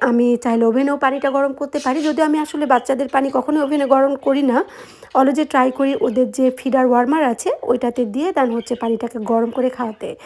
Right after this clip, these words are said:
কারণ, আহ, যেহেতু বোতলের মধ্যে পানি থাকে এবং পানিটা কিন্তু অনেক টাইম একটু ঠান্ডা থাকে, আর উইন্টারের দিকে পানি ঠান্ডা, উম, থাকলে দেখা যাচ্ছে বাচ্চাদের কিন্তু ঠান্ডা লাগার চান্সটা একটু বেড়ে যেতে পারে। তো সেক্ষেত্রে আমি যেটা করি always-ই, আহ,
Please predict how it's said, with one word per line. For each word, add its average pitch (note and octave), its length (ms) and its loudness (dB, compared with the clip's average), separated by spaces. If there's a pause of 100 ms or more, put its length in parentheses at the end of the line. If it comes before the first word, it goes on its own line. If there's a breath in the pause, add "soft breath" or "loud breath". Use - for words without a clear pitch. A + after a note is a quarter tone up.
(520 loud breath)
কারণ, C#4 380 4
আহ, B3 260 2
যেহেতু C#4 320 0
বোতলের C4 400 2
মধ্যে C#4 220 -4
পানি B3 280 0
থাকে A#3 280 -4
এবং C4+ 240 -2
পানিটা A#3+ 280 0
কিন্তু B3 240 -4
অনেক A#3 180 -2
টাইম A#3+ 160 0
একটু B3 220 -2
ঠান্ডা B3 280 -2
থাকে, D4 380 -2 (440 loud breath)
আর - 160 4
উইন্টারের D#4 520 2
দিকে D4 180 -2
পানি C4 280 2
ঠান্ডা, A#3+ 460 2
উম, A#3+ 360 0
থাকলে A#3+ 260 -4
দেখা B3 180 -2
যাচ্ছে B3 200 -4
বাচ্চাদের A#3 360 -2
কিন্তু C4 200 -4
ঠান্ডা B3 260 -2
লাগার A#3 160 0
চান্সটা A#3 400 -4
একটু A#3+ 180 -4
বেড়ে A#3 180 0
যেতে B3+ 200 0
পারে। D4 280 0 (520 loud breath)
তো C4+ 60 -4
সেক্ষেত্রে F4+ 360 -2
আমি E4 200 2
যেটা D#4 200 -2
করি D#4 300 0
always-ই, B3 540 2
আহ, - 640 -4